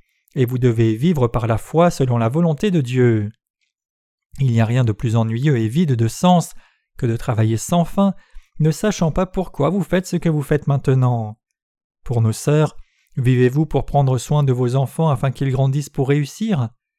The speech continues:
Mais que se passe-t-il si vous vivez à une telle fin ? Après avoir regardé vos enfants pendant tout ce temps, vous mourrez,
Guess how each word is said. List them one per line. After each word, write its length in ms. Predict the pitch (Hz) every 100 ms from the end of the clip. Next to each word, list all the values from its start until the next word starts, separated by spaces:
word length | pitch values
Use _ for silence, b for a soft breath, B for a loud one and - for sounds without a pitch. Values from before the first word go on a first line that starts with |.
| _ _ - 156
Mais 80 |
que 120 | 160 240
se 140 | 214
passe-t-il 500 | 165 156 - 226 196
si 120 | -
vous 140 | 143 135
vivez 320 | 131 127 139
à 60 |
une 140 | 123 117
telle 200 | 127 113
fin ? 460 | - 135 123 107 - _ _ _ _ _ _
Après 340 | 131 120 131 117
avoir 220 | 113 120
regardé 420 | 113 117 123 160
vos 220 | 139 113
enfants 280 | 113 113 165
pendant 220 | 139 117
tout 160 | 110 175
ce 120 | -
temps, 280 | 127 - 175
vous 160 | 120 107
mourrez, 520 | 113 123 139 170